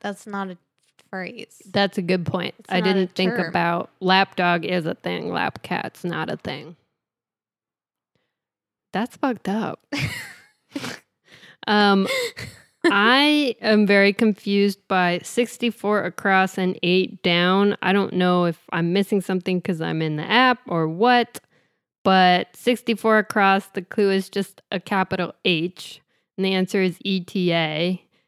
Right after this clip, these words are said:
Speaker 2: And eight down, the clue is just a capital P, and the answer is R H O.
Speaker 1: I think it's a Greek letters.
Speaker 2: Mm.
Speaker 1: Rho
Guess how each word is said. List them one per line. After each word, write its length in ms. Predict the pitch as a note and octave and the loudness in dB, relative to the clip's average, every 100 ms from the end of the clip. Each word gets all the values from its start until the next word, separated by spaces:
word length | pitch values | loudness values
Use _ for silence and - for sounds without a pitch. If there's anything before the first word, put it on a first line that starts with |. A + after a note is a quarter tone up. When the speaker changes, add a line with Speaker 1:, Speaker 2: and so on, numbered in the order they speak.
| _ - | _ -4
Speaker 2:
And 200 | F#3 G3 | -2 0
eight 300 | G#3 G#3+ F3+ | 2 2 2
down, 560 | G3+ F3+ F3 F3 F3 - _ _ | 2 2 2 0 -2 -8 _ _
the 100 | - | -6
clue 260 | F#3+ - G3 | -4 0 2
is 140 | F#3+ | 2
just 240 | - G3+ - | -2 -6 -6
a 40 | |
capital 520 | F#3 G3 F#3 F#3+ F3 D#3+ _ | -4 -2 -2 -2 -2 -4 _
P, 640 | - - A3+ F3+ E3 F3 G3 | -12 -2 0 0 0 -2 -4
and 240 | F3+ F#3 F3+ | 0 0 0
the 100 | - - | -4 -6
answer 320 | G#3 G3 F#3+ F3+ | 0 0 0 -2
is 200 | E3+ - F3+ | -2 -4 0
R 300 | F3 F#3+ - | 2 0 0
H 400 | F#3+ F#3 - - - | 0 0 -4 -16 -6
O. 400 | - E3+ - - _ _ - | -4 -2 -6 -10 _ _ -16
Speaker 1:
I 80 | A#3+ | -16
think 320 | - B3 C4 | -12 -12 -10
it's 260 | D4+ - | -12 -10
a 60 | B3 | -12
Greek 1040 | F#3+ _ G#3+ G#3 G#3 G#3 - - - - _ _ _ _ _ _ _ _ _ _ _ _ _ _ | -12 _ -14 -8 -4 -6 -6 -16 -18 -20 _ _ _ _ _ _ _ _ _ _ _ _ _ _
letters. 840 | F#3 E3+ - - - - - - _ _ _ _ _ _ _ _ _ _ _ _ - | -10 -10 -10 -14 -16 -20 -20 -20 _ _ _ _ _ _ _ _ _ _ _ _ 0
Speaker 2:
Mm. 1200 | A3 A#3 A#3+ A#3+ A#3 A#3 A3 G#3 F#3 D#3+ E3 E3 _ _ _ _ _ F#3+ | 4 4 6 6 6 6 4 4 2 -2 -6 -14 _ _ _ _ _ _
Speaker 1:
Rho 720 | F3 F#3 F#3 F#3 F#3 F#3+ | -8 -6 -4 -2 -2 -4